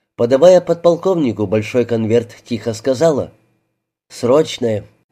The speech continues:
и вышла. «Из Николаевки. Похоже, протоколы опознания», вскрывая конверт, сдержанно проговорил Гладышев. Он вытащил из конверта сложенные пополам стандартные бланки,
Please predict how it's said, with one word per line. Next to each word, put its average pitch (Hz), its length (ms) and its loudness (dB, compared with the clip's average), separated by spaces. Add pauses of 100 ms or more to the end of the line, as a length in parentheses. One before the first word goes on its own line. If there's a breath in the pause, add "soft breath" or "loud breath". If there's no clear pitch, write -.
и 131 120 0
вышла. 113 480 -4 (1040)
«Из 110 260 -6
Николаевки. 135 920 2 (640)
Похоже, 127 680 2
протоколы 123 600 0
опознания», 120 760 0 (200 soft breath)
вскрывая 107 480 -2
конверт, 107 560 -4
сдержанно 110 600 -4
проговорил 101 680 -4
Гладышев. 120 600 -4 (1080)
Он 147 280 2
вытащил 147 580 -2
из 110 200 -14
конверта 120 560 0
сложенные 120 560 0
пополам 120 500 0
стандартные 127 720 -2
бланки, 131 560 -4